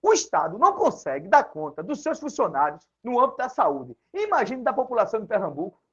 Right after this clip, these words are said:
que não faz parte, se-, que não faz parte do grupo de pessoas que são servidores públicos do Estado de Pernambuco. Repito, o Estado não consegue dar conta, no âmbito da saúde, dos seus servidores, ou dos seus servidores aposentados,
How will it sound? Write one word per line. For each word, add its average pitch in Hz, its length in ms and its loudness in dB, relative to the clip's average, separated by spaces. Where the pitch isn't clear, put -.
que 320 160 4
não 240 340 4
faz 247 260 6
parte, 165 440 -2
se-, 311 200 -12
que 311 120 -2
não 311 140 4
faz 254 240 4
parte 147 320 2
do 226 140 0
grupo 285 280 -2
de 294 80 -4
pessoas 190 520 -2
que 330 120 -2
são 262 220 -2
servidores 208 460 0
públicos - 400 -10
do 190 80 -4
Estado 196 280 2
de - 40 -8
Pernambuco. 156 440 0
Repito, 208 540 0
o 415 120 6
Estado 151 420 6
não 370 160 4
consegue 233 460 0
dar - 140 0
conta, 127 320 -16
no 156 160 -6
âmbito 247 220 2
da 214 180 0
saúde, 113 380 -10
dos 202 160 -8
seus 330 200 -2
servidores, 139 600 -4
ou 285 80 -2
dos 208 100 -4
seus 277 180 4
servidores 214 340 2
aposentados, 185 720 0